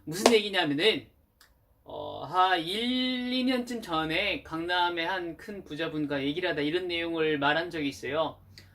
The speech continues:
부자는 많이 있는데 아름다운 부-, 아, 제가 물어봤거든요. "아름다운 부자 보신 적 있냐"고. 이젠 참 그게 없다고 그러면서 이제 "우리는 더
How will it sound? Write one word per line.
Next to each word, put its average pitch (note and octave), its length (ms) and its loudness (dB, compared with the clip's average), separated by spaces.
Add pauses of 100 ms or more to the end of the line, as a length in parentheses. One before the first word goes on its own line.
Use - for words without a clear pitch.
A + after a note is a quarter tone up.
(220)
부자는 G#3 600 2
많이 E3 300 2
있는데 D3+ 760 -2 (240)
아름다운 A3+ 760 4
부-, F#3+ 120 -14 (100)
아, D#3 100 -4
제가 F3+ 340 4
물어봤거든요. E3 640 4
"아름다운 G#3+ 580 2
부자 D#3+ 460 -2
보신 D3 300 -8
적 D3+ 80 -2
있냐"고. C#3 840 -2 (1300)
이젠 C#3 200 0
참 D#3 200 -10
그게 C#3+ 240 -2
없다고 C#3 440 0
그러면서 C3+ 440 -4 (340)
이제 C#3 100 -6
"우리는 C#3+ 520 0
더 C#3+ 720 0